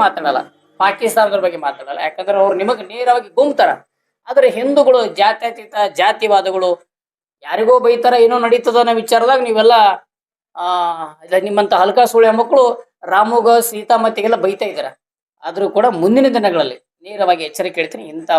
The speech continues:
ಪ್ರಕರಣಗಳು ಕಂಡು ಬಂದ್ರೆ ನಿಮಗೆ, ನಿಮಗೆ ಕಂಡಲ್ಲಿ ಕಲ್ಲಿಟ್ಟು ಬೀಳುತ್ತೆ.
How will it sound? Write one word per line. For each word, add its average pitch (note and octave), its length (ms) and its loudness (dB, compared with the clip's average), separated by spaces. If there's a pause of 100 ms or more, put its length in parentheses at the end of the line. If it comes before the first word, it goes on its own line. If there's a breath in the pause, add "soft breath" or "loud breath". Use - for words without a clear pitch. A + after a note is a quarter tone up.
ಪ್ರಕರಣಗಳು G#3+ 460 2 (100)
ಕಂಡು F3+ 240 -4
ಬಂದ್ರೆ G3 200 0 (440)
ನಿಮಗೆ, G3+ 340 -4 (960)
ನಿಮಗೆ A3+ 320 0 (1900)
ಕಂಡಲ್ಲಿ B3 460 0 (1300)
ಕಲ್ಲಿಟ್ಟು A3 440 0
ಬೀಳುತ್ತೆ. F#3 300 2